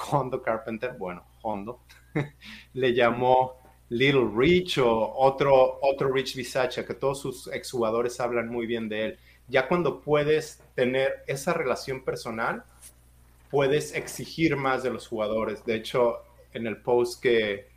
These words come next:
que puso Nate Hobbs de Rich Bisaccia, dice, "Es el, eres el único que, el único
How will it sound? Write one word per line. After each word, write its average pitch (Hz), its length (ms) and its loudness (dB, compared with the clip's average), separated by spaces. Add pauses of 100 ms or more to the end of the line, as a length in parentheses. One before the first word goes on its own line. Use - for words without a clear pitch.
que 123 100 -4
puso 123 360 -4
Nate 120 260 -2
Hobbs 113 280 0
de 110 100 -2
Rich 113 240 -6
Bisaccia, 127 680 -4 (500)
dice, 113 600 -2 (120)
"Es 123 200 -6
el, 135 340 0
eres 135 260 -2
el 127 140 -2
único 139 400 -4
que, 120 400 4 (840)
el 117 160 -6
único 123 840 2